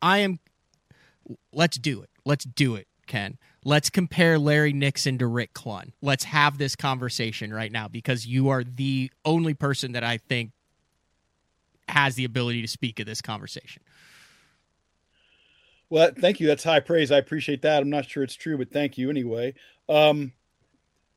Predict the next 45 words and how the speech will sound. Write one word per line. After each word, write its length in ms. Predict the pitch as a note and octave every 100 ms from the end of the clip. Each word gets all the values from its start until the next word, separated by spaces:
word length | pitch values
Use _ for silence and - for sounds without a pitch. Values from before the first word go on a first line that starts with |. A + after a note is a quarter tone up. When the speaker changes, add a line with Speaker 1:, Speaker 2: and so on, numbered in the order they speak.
| _ - -
Speaker 2:
y-, 260 | F#3+ F3+ -
w-, 200 | E3 -
when, 200 | F3 F3+
when 180 | F3
we 100 | E3+
talked 400 | - G3+ B3 -
before 320 | E3+ - G3 F#3+
the 80 |
show, 580 | D#3 - E3+ D3+ C3+ C3 _ -
I 100 | D3
had 140 | D#3
a 40 | C#3
different 340 | E3 G3 F3+
idea 320 | E3 C#3 D#3
of 60 | C3
where 160 | C#3+
you 120 | D3 C3+
were 100 | B2+
going 380 | B2+ B2+ B2
with 120 | A2 G#2+
this. 400 | D2 - - _ _ _ _ _ _ -
Uh, 180 | C3+ C#3
I 80 | C#3
didn't 240 | F3 F#3
know 140 | F3
you 120 | E3+ D#3
were 100 | C#3
talking 320 | D#3+ C#3 D3
about 180 | C#3 C3+
evaluating 540 | B2+ C#3+ D3 C#3+ C3
an 80 | B2
angler 480 | B2+ B2+ B2 A#2 - _ _ _ _
all 260 | D3 C#3 B2
time, 460 | - C3 B2+ - - _ _ _ - _ _ -
but, 300 | A3 C3+ - _ _ _ _ -
uh, 140 | C#3
I 120 | D#3+
thought 240 | D#3 G3 F3
you 60 |
were 80 | E3
talking 280 | E3+ E3 D#3
about 320 | D3+ D3+ D3
evaluating 640 | C3 D3+ D#3+ D3+ D3+ C#3+
an 80 | C3+
angler 580 | C#3+ D3 C#3 C3+ C3